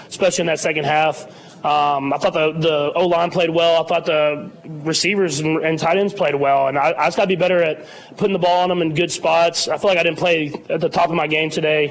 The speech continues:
Um, and I thought guys around me stepped up. So, that, I mean, that's the best thing I took from it was I,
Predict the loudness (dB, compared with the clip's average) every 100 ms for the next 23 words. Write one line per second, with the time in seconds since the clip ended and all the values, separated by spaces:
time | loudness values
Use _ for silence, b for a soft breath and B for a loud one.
0 | -6 -4 0 0 0 0 0 0 2 2
1 | 2 0 0 0 -2 -2 -2 -2 0 0
2 | 2 0 -2 -2 -2 -2 0 0 -2 -2
3 | -2 -2 0 -2 -4 B B B -4 -2